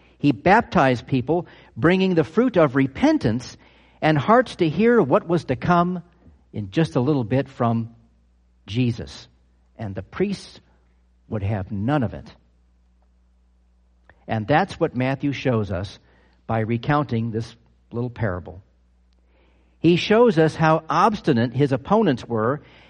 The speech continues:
how Jesus' opponents were, and the depths of their sin in rejecting him.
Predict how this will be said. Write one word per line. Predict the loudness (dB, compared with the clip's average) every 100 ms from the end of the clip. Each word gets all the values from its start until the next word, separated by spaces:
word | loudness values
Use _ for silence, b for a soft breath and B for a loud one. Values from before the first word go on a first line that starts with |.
| b b _ _ -2
how | 0 0
Jesus' | 0 0 0 -2
opponents | -2 0 0 -2 -6 -14 -4
were, | 0 0
and | 0 -2 -4 -6 b b b
the | -2
depths | 2 0 0 -4
of | -2 2
their | 2
sin | 2 2 2 0
in | -2 -2
rejecting | -2 0 0 0 -4
him. | -2 -4 -8